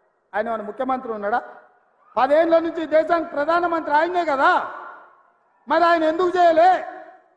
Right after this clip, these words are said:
సంవత్సరానికి రెండు కోట్ల ఉద్యోగాలంటే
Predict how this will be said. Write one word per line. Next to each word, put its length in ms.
సంవత్సరానికి 640
రెండు 200
కోట్ల 320
ఉద్యోగాలంటే 960